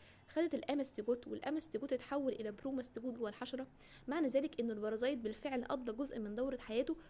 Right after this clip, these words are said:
جوه الحشرة، جوه الساند فلاي. طب لو الساند فلاي مش موجودة، هل هيبقى اصلا في مرض اسمه ليشمانيزس؟ قال لك لا.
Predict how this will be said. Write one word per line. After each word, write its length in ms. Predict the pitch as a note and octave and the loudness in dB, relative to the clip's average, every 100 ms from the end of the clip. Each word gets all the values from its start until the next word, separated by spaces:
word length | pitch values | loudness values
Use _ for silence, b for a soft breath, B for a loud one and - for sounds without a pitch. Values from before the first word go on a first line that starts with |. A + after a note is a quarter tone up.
| B | B
جوه 340 | A3+ C#4+ C#4+ D#4+ - | -2 2 2 0 -4
الحشرة، 460 | A3+ - D#4+ A3 A#3 | -6 -4 -2 -4 -4
جوه 180 | A#3 C#4 | 0 2
الساند 320 | C4 C#4+ C4+ | 0 0 -2
فلاي. 340 | B3+ B3+ B3 A#3+ - B B B | 0 0 0 -2 -8 B B B
طب 100 | G#3+ | 0
لو 100 | G#3 | 2
الساند 300 | A3 D#4+ F#4 | 2 2 2
فلاي 200 | E4+ C#4 | 2 0
مش 180 | D4+ - | 0 0
موجودة، 440 | A3+ A3 A#3 G#3+ - B B | -2 2 2 2 0 B B
هل 340 | - D4+ C#4+ - B B | 0 2 4 0 B B
هيبقى 240 | C4 - | 2 2
اصلا 360 | - - B3 A3 | 2 0 0 -2
في 280 | - C4+ A3+ | 0 0 2
مرض 260 | A#3+ C4 C#4+ | 2 2 0
اسمه 220 | - A#3+ | 0 0
ليشمانيزس؟ 540 | A3+ A3 A3+ A#3 B3+ | 0 -2 -2 0 -2
قال 180 | - D4 | 0 0
لك 140 | C#4 | 0
لا. 120 | B3+ | -2